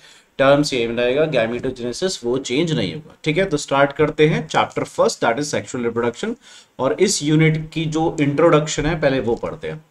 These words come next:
So biology is the essence, biology in essence is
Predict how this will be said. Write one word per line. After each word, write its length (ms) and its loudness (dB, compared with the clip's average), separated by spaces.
So 100 0
biology 640 4
is 140 2
the 60 2
essence, 600 0
biology 540 4
in 60 -2
essence 360 0
is 60 0